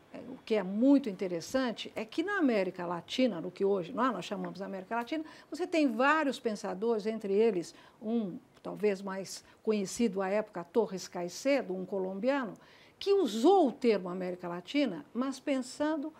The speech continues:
numa outra perspectiva, isto é, pensar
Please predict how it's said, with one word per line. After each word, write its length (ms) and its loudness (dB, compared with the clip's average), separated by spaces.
numa 380 2
outra 400 4
perspectiva, 840 -4
isto 340 6
é, 160 4
pensar 720 2